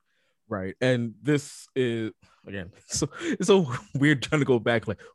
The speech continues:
what are all the good points I made? Um, I don't know if I made this before or after, but basically, like, the explanation of what is causing this to the humans, honestly, I don't think it's gonna be explained.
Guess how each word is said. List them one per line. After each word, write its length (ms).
what 100
are 80
all 140
the 80
good 240
points 300
I 100
made? 240
Um, 360
I 40
don't 100
know 40
if 80
I 40
made 120
this 80
before 320
or 40
after, 440
but 200
basically, 360
like, 220
the 300
explanation 800
of 480
what 440
is 160
causing 520
this 200
to 120
the 80
humans, 640
honestly, 400
I 40
don't 160
think 140
it's 80
gonna 140
be 140
explained. 560